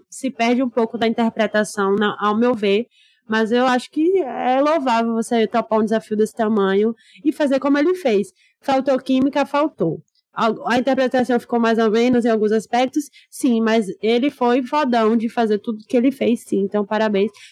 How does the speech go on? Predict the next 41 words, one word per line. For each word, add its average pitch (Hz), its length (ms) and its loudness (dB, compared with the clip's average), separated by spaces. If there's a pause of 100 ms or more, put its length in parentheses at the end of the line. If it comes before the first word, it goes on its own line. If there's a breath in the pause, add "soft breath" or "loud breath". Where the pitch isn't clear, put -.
Thaís, 285 380 2
eu 285 100 2
acho 233 200 0
também 247 240 0
que 247 100 -4
é 247 60 2
outro 233 200 -2
monstro 233 320 0
sagrado. 208 560 0 (280 soft breath)
Acho 220 200 0
que - 60 -4
a 240 60 2
personagem 214 480 -2
dela 208 260 2
é 202 40 -4
fantástica 226 640 -2 (320 loud breath)
no 233 140 2
aspecto 233 480 -2
de 214 340 0 (220)
é 220 100 0
uma 240 200 0
médica 208 1200 0
preta. 202 540 0
<laughs> 233 100 -2
Eu 226 120 0
chamei 202 600 0
isso, 202 180 -2
porque 214 180 -4
nunca 202 260 -2
tem 220 140 -4
médica 196 320 -4
preta 190 340 -4 (300)
em 202 100 0
lugar 190 220 0
nenhum, 190 240 2
se 190 120 -8
não 202 60 -2
for 196 140 -4
Grey's 190 220 2
Anatomy. 190 440 -4 (600 loud breath)
É, 196 720 0